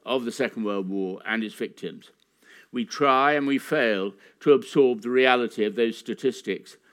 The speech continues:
of national and ethnic tragedy.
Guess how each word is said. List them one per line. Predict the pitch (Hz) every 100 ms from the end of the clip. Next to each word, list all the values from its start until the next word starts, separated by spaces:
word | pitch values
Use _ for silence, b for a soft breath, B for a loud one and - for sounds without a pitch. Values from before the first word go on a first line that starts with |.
| b b
of | 113 120
national | 117 120 120 - 127 143 127 _
and | 117 117
ethnic | 117 - 107 - - -
tragedy. | 135 113 104 85 -